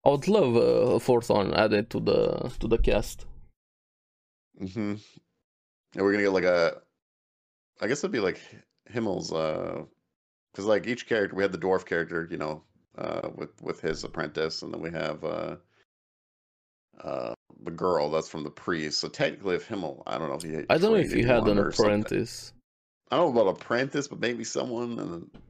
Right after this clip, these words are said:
Speaker 2: you know, I don't know. I guess he would be kind of be the last one 'cause they are going towards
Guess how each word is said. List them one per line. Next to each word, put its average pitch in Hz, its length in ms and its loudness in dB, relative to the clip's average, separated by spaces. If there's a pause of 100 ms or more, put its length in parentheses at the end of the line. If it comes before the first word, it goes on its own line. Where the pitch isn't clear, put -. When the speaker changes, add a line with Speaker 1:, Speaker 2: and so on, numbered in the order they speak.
Speaker 2:
you 53 100 -10
know, 73 280 -6
I - 100 -4
don't 156 100 -4
know. 104 140 -2 (340)
I - 80 -2
guess 113 140 -2
he 139 60 -2
would 127 180 2
be 104 100 -2
kind 98 160 0
of 87 100 0
be 85 80 -2
the 82 80 2
last 80 280 -2
one 80 100 -8
'cause 78 100 -10
they 80 100 0
are 80 120 -2
going - 320 -6
towards 80 300 -4